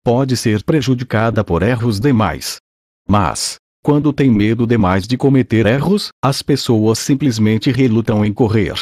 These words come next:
qualquer risco e nunca chegam ao menos a pensar em se tornarem empreendedoras. E se chegarem a iniciar o processo,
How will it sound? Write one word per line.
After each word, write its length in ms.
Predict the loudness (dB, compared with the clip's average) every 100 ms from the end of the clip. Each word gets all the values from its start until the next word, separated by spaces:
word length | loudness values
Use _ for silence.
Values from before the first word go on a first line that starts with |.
| -2
qualquer 420 | 0 0 0 -2
risco 400 | 0 -2 -2 0
e 40 | 2
nunca 340 | 2 2 0
chegam 420 | 0 0 2 2
ao 100 | 2
menos 380 | 2 0 0 0
a 80 | 0
pensar 480 | 0 0 -2 -2 -2
em 80 |
se 160 | -2 -4
tornarem 640 | -2 0 2 2 2 2
empreendedoras. 960 | 2 0 0 0 0 0 0 -4 -8 -12 -16 _ _ _ _
E 80 | -4
se 180 | -2 -4
chegarem 560 | -2 -2 0 0 0 0
a 60 |
iniciar 500 | 0 0 0 0 0
o 80 | -2
processo, 560 | -2 -2 -2 -4 -8